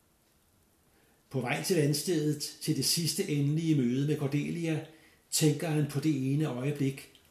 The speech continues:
som nu forestår. "Hendes udvikling, det var mit værk. Snart nyder jeg min løn." Bagefter er hun ikke længere interessant.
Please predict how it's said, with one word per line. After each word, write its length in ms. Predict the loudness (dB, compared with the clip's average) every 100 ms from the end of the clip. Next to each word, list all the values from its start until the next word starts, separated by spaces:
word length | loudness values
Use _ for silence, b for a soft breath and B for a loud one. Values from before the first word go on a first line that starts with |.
| -8
som 220 | -2 2
nu 160 | 2 2
forestår. 880 | 0 -2 -2 -6 -6 -6 -10 -18 _ _ _ -20 _ _ _ _ _ _ _ _ _ b b b b b _
"Hendes 460 | 2 4 4 2
udvikling, 640 | 2 2 2 0 0 -2 -4 -8 -2
det 120 | 0
var 80 | 2
mit 180 | 2 0
værk. 360 | -4 -8 -16 -20 _ _ _ _ _ _ _
Snart 520 | -6 -2 0 -2 0
nyder 280 | 2 2 0
jeg 140 | 0 2
min 160 | 0
løn." 200 | -2 -6 -8 -20 _ _ _ _ _ _ _ _ _ _ _ _ _ _ b b b b b _
Bagefter 460 | -2 0 0 0 -2
er 200 | -2 0
hun 160 | 0 6
ikke 280 | 6 6
længere 440 | 4 2 0 -2 -2
interessant. 720 | -2 -2 -4 -6 -8 -14